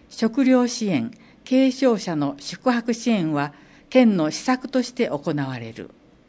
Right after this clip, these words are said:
問い、秋冬に向けて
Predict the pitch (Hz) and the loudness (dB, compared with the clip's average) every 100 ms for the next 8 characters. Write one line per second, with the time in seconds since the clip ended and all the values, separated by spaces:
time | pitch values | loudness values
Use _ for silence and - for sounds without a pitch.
0 | _ _ _ _ - _ _ _ _ - | _ _ _ _ -20 _ _ _ _ -6
1 | 175 165 147 - - _ - _ _ _ | -4 -2 -6 -14 -20 _ -20 _ _ _
2 | - 294 294 247 220 226 226 165 151 170 | 0 0 2 0 2 4 4 2 -2 -4
3 | 160 - 156 | -6 -2 -4